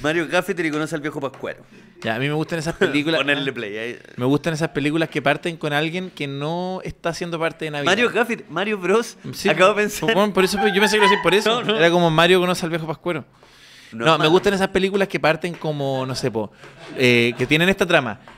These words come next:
Speaker 2: Lucas, Lucas es un repartidor de Uber Eats que le tocó trabajar en Navidad. ¿Cachai? Entonces, parte con una persona que no está celebrando Navidad.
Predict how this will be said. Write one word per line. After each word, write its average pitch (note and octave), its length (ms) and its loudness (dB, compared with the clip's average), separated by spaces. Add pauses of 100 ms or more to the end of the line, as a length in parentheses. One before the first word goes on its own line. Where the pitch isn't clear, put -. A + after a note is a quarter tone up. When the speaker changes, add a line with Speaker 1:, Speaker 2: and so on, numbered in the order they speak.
Speaker 2:
Lucas, G3+ 680 2 (120)
Lucas F#3 440 2
es - 100 -10
un F#3 120 -6
repartidor D3+ 680 -4 (160)
de C3 240 -2
Uber C3+ 240 0
Eats - 320 -8 (140)
que A#2+ 100 -6
le A#2+ 100 -2
tocó B2+ 240 -6
trabajar B2+ 440 -8
en A#2+ 100 -12
Navidad. G#2+ 400 -10 (720)
¿Cachai? A2 260 -8
Entonces, D3 560 -6 (560)
parte D#3+ 520 -4 (100)
con C3 100 -10
una C3+ 100 -4
persona C3 280 -8
que B2+ 80 -8
no D3+ 60 0
está E3+ 140 -2
celebrando C#3+ 440 -8
Navidad. A#2 320 -12